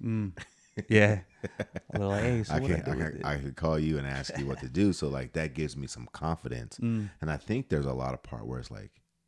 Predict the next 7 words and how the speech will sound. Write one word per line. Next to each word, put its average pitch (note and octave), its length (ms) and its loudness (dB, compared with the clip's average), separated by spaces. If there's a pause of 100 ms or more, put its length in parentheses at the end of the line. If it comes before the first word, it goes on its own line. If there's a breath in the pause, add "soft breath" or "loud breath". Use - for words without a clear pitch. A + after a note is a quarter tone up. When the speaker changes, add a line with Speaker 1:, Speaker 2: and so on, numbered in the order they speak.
(140)
Speaker 2:
you C#2+ 60 -12
just E2+ 200 -6 (140)
don't B2 260 -8
have B2 380 -12
the - 80 -16
confidence - 760 -14 (160)
Speaker 1:
Mm. G#2+ 300 -2